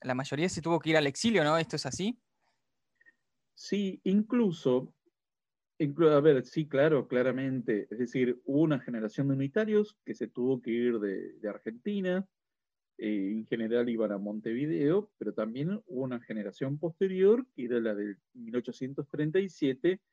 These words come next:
Speaker 2: que no se identificaban como unitarios, es decir, eh, empezaban a ver con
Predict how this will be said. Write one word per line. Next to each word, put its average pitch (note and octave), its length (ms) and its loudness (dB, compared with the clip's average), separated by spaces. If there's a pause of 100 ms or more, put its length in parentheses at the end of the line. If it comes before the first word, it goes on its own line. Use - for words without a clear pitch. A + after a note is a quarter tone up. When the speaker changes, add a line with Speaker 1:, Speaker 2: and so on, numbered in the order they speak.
(560)
Speaker 2:
que F#3 80 -2
no B3 140 4
se B3 160 -4
identificaban C#3 880 0
como A2 260 -6
unitarios, G2 880 -2
es A#2+ 80 -14
decir, C#3 400 0 (160)
eh, A#2+ 500 -2
empezaban E3 480 -2
a F#3 60 0
ver G3 260 0
con D3+ 720 -6